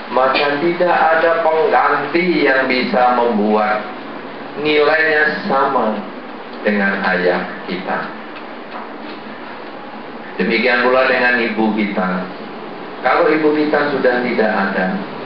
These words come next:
maka tidak ada satu orang pun di dunia yang bisa menggantikan fungsi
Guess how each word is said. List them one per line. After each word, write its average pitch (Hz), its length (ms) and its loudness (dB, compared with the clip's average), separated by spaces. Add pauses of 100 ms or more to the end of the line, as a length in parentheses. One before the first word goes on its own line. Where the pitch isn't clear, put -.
(840)
maka 101 640 0 (560)
tidak 214 320 2
ada - 480 4
satu 127 400 2
orang 120 480 4
pun 117 240 -2
di 104 160 -2
dunia 95 480 -2 (800)
yang 120 320 2
bisa 101 640 0 (320)
menggantikan 180 1120 0 (640)
fungsi 117 800 0